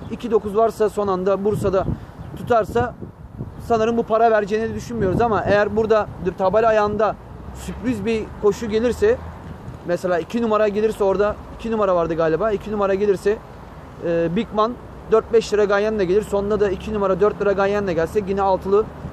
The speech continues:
Bursa altılısı bir, bir buçuk milyar diyebilip diye tahmin edebiliyorum ama tabii biz şu an Bursa'ya bakmıyoruz. Şu an Bursa yarışlarındayız. Neyse arkadaşlar, yazdığınız ganyan bol, yazdığınız atlar şansınızla birlikte olsun. Tuttuğunuz atlar ganyan olsun. Hepinize teşekkür ediyorum. İyi akşamlar.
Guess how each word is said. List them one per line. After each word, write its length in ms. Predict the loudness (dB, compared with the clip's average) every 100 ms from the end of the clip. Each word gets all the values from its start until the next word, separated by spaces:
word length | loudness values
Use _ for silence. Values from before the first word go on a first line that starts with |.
| -4
Bursa 240 | -4 0 2
altılısı 560 | 2 2 -2 0 -2
bir, 180 | -2 -2
bir 140 | -2 -2
buçuk 260 | -6 -6
milyar 300 | -2 0 2
diyebilip 400 | 2 2 2 2
diye 140 | 0 0
tahmin 280 | -2 -2
edebiliyorum 400 | 0 0 0 0
ama 180 | 0 -2 -6 -14 -16 -14 -4
tabii 200 | -2 -2
biz 80 | 0
şu 160 | 0
an 120 | 2
Bursa'ya 280 | 0 2 2
bakmıyoruz. 380 | 2 0 -2 0
Şu 100 | 0
an 120 | 2
Bursa 220 | 0 2
yarışlarındayız. 600 | 4 4 -2 -8 -4 -4 -6 -16 -18 -18 -14 -2
Neyse 260 | 0 2
arkadaşlar, 420 | 2 4 2 2 2
yazdığınız 460 | 2 2 -2 -2
ganyan 380 | 0 2 0 2
bol, 220 | 4 4
yazdığınız 440 | 4 2 0 -4 0
atlar 320 | -2 2 0
şansınızla 640 | 2 0 0 -4 2 2
birlikte 280 | 2 -2 4
olsun. 300 | 4 4 -6 -6 -10 -10 -12 -4
Tuttuğunuz 360 | -4 -2 0 2
atlar 300 | 2 2 2
ganyan 360 | 2 2 0
olsun. 280 | -2 -2 -2
Hepinize 340 | -4 -2 0
teşekkür 400 | 0 0 -2 0
ediyorum. 360 | -2 2 2 0 0
İyi 120 | 2
akşamlar. 480 | 2 2 0 2 -2